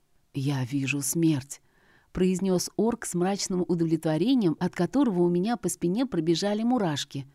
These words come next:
Всё, что было связано со смертью, я считала чем-то из области некромантии.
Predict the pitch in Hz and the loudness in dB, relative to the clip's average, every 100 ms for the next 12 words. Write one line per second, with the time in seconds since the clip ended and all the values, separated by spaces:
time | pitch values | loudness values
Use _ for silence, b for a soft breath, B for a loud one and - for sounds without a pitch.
0 | b - 233 226 196 175 208 185 180 185 | b -2 0 0 -2 -2 0 0 0 2
1 | 202 180 170 160 165 151 180 226 285 - | 2 2 2 2 0 0 0 0 0 0
2 | 180 170 - 165 220 254 196 - 247 214 | 2 2 -2 -2 0 0 0 -2 -2 0
3 | 185 160 247 208 175 175 165 202 214 254 | 0 0 -2 -2 -2 0 0 -2 -2 0
4 | 247 214 151 - 135 131 | 2 2 0 -2 -6 -6